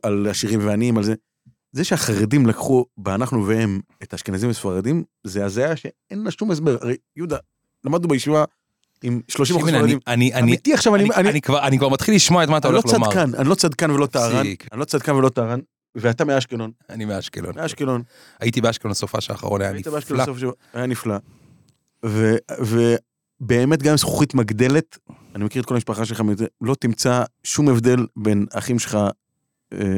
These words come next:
Speaker 1: מחיים, אה, למטה, עד, אה, זה, לבין כל אברך מ-, ממקום
Speaker 2: אל,
Speaker 1: אחר.
Speaker 2: אל תתחמק מהגזענות. אני,
Speaker 1: לא,
Speaker 2: אנחנו
Speaker 1: אני לא מתחמק,
Speaker 2: כנים,
Speaker 1: אני אומר,
Speaker 2: אל תתחמק
Speaker 1: היינו יכולים
Speaker 2: ממנה.
Speaker 1: להתגז-, אנחנו, הגזענות הוא טבע אנושי, שאי אפשר להילחם בו. שאלה למה בחרנו להתמקד בגזענות, זה,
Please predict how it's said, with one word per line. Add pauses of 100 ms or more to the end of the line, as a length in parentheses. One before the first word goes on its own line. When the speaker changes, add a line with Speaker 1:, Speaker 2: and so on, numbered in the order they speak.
(420)
Speaker 1:
מחיים, (220)
אה,
למטה, (100)
עד,
אה,
זה,
לבין (380)
כל
אברך
מ-, (680)
ממקום
Speaker 2:
אל,
Speaker 1:
אחר.
Speaker 2:
אל
תתחמק
מהגזענות.
אני,
Speaker 1:
לא,
Speaker 2:
אנחנו
Speaker 1:
אני
לא
מתחמק,
Speaker 2:
כנים,
Speaker 1:
אני
אומר,
Speaker 2:
אל
תתחמק
Speaker 1:
היינו
יכולים
Speaker 2:
ממנה.
Speaker 1:
להתגז-,
אנחנו,
הגזענות
הוא
טבע
אנושי, (260)
שאי
אפשר
להילחם
בו. (400)
שאלה
למה
בחרנו (160)
להתמקד
בגזענות,
זה,